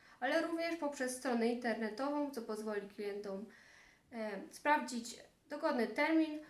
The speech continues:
lub jego wybór. Firma, e, firma zapewni sobie utrzymanie na rynku, e, oryginalnością,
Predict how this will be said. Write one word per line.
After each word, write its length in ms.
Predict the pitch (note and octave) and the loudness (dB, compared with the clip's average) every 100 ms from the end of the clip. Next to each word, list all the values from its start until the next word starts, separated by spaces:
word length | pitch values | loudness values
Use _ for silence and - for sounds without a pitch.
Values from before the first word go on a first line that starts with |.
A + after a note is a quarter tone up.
| - | -16
lub 160 | E4+ C4+ | -10 -2
jego 560 | B3 B3 B3 A#3 A3+ - | 0 2 4 6 4 0
wybór. 380 | B3 G3 - - - _ _ _ - _ | 0 0 -2 -14 -20 _ _ _ -20 _
Firma, 540 | _ E4+ F4+ F#4 E4+ - - _ | _ -4 2 2 2 -2 -14 _
e, 1000 | A#3+ A3 - _ _ _ _ _ _ _ | -20 -20 -20 _ _ _ _ _ _ _
firma 600 | - D#4 E4+ D#4+ D4+ D4+ | -8 0 6 8 10 8
zapewni 520 | D4 D4 D#4+ D#4 C#4+ C4+ | 6 4 2 4 2 0
sobie 600 | - B3+ A#3+ B3 A#3+ A#3 G#3+ | 0 0 4 6 6 6 2
utrzymanie 640 | B3+ - C4 C4 B3+ B3 A#3 | -2 -4 0 2 2 4 2
na 160 | A3+ | 2
rynku, 720 | A#3 A#3+ A#3+ A#3+ B3 A3+ G#3+ - | 2 2 0 0 2 2 2 -4
e, 420 | A3 G#3 G3+ - | -6 -4 -6 -4
oryginalnością, 1120 | A#3+ C#4+ D#4 C#4+ C4+ C4+ C4+ - C4 B3+ B3+ | -4 2 4 6 6 6 4 2 2 2 0